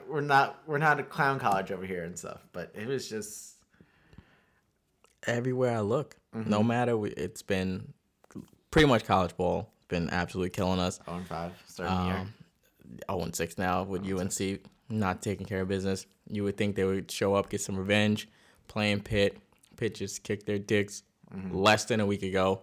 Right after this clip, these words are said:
Speaker 2: in their own building.
Speaker 1: Right.
Speaker 2: There's a chance U N C and the,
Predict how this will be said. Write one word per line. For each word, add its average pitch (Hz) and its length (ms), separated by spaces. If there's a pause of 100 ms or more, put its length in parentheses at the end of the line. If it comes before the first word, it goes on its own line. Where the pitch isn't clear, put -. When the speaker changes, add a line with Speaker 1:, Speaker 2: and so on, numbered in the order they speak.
(420)
Speaker 2:
in 117 180
their 113 100
own 101 160
building. 90 500
Speaker 1:
Right. 76 280 (1080)
Speaker 2:
There's 269 340
a 262 80
chance - 800 (800)
U 127 360
N 180 140
C 151 420
and 127 420 (640)
the, - 140